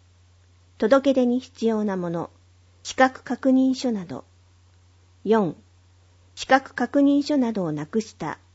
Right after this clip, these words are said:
または汚損した時。届け出に必要なもの。使えなくなった資格確認書など、汚損した場合。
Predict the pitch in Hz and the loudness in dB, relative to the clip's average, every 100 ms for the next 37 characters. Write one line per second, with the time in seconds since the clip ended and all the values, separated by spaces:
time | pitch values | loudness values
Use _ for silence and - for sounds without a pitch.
0 | _ 202 208 254 196 151 170 208 254 254 | _ -4 0 0 0 -2 -6 -2 0 0
1 | 254 - - - _ - 185 - - _ | -2 -8 -8 -8 _ -12 -12 -14 -20 _
2 | _ _ _ _ _ _ _ _ _ _ | _ _ _ _ _ _ _ _ _ _
3 | _ _ _ - 220 285 285 262 254 254 | _ _ _ -2 6 6 6 4 4 2
4 | - - 220 220 208 190 180 170 - _ | -2 -2 0 0 -2 -4 -6 -6 -8 _
5 | _ _ _ _ _ _ _ - 254 254 | _ _ _ _ _ _ _ -2 2 4
6 | 240 247 262 233 247 _ - 135 - _ | 4 0 -2 -4 -6 _ -12 -12 -14 _
7 | - 247 254 - 214 - 208 208 208 214 | -8 -8 -8 -8 -8 -2 -2 -2 -4 -6
8 | 180 151 101 - _ _ _ _ - 185 | -8 -10 -16 -20 _ _ _ _ -6 -4
9 | 226 220 208 - 175 156 156 143 107 | -2 -4 -4 -8 -10 -10 -10 -12 -16